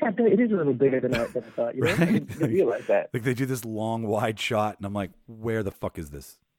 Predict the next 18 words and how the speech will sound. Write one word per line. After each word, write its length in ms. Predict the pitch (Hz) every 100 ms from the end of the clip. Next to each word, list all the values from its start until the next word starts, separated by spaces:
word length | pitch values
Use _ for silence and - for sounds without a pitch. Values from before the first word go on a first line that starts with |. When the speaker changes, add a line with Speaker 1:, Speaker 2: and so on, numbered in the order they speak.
| - -
Speaker 2:
Where 160 | 113 113
have 100 | 95
we 100 | 90
gone? 240 | 82 71
Speaker 1:
Yeah. 140 | 95 95
Speaker 2:
Am 220 | - 101
I, 200 | 101 95
uh, 20 | 85 95 87
what?" 120 | 120
Speaker 1:
I'm 60 | 143
sure 180 | 185 170
they'll 220 | 160 139
address 340 | 139 131 127
it 80 | 131
in 60 | 127
the 80 |
plot 260 | - 120 -
hole 180 | 127